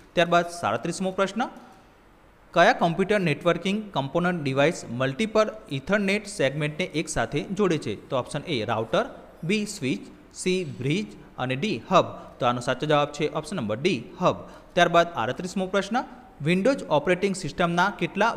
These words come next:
વર્ઝન ઉપલબ્ધ છે? તો ઓપ્શન એ બે, બી ત્રણ, સી ચાર અને ડી પાંચ. તો આનો સાચો જવાબ છે ઓપ્શન નંબર સી ચાર. ત્યારબાદ ઓગણચાલીસમો પ્રશ્ન, Mozilla તરફથી ફ્રી ઓપન સોર્સ વેબ બ્રાઉઝર કયું છે? તો ઓપ્શન એ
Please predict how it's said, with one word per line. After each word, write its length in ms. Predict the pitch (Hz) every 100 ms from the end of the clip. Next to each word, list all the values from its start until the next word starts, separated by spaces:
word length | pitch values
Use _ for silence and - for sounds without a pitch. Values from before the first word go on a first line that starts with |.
| 139
વર્ઝન 340 | 131 135 175 208
ઉપલબ્ધ 320 | 196 202 -
છે? 160 | - 104 - -
તો 80 | 151
ઓપ્શન 200 | 135 - -
એ 180 | 156
બે, 280 | 101 123 165 - - - -
બી 180 | 160 196
ત્રણ, 360 | 190 139 127 226 - -
સી 340 | - 196 196 190 -
ચાર 320 | 123 156 226 -
અને 160 | 135 131
ડી 200 | 135 165
પાંચ. 360 | - 202 143 - - -
તો 80 | -
આનો 140 | 120
સાચો 280 | 123 131 -
જવાબ 200 | 151 147
છે 260 | - 160 -
ઓપ્શન 240 | 160 -
નંબર 200 | 147 110
સી 300 | 110 214 143 - -
ચાર. 200 | 175 107
ત્યારબાદ 280 | - 165 160
ઓગણચાલીસમો 600 | 127 135 139 156 160 165
પ્રશ્ન, 300 | 170 165 190 214 - 127
Mozilla 340 | 131 139 196 214
તરફથી 480 | 196 151 151 170 233 - -
ફ્રી 200 | 175 226
ઓપન 360 | 147 - 156
સોર્સ 400 | 156 143 143 -
વેબ 220 | 131 139 - - - -
બ્રાઉઝર 520 | 131 139 131 127 160 196
કયું 240 | 220 190
છે? 340 | - 101 -
તો 80 | -
ઓપ્શન 340 | 131 - 156 147 196
એ 160 | 165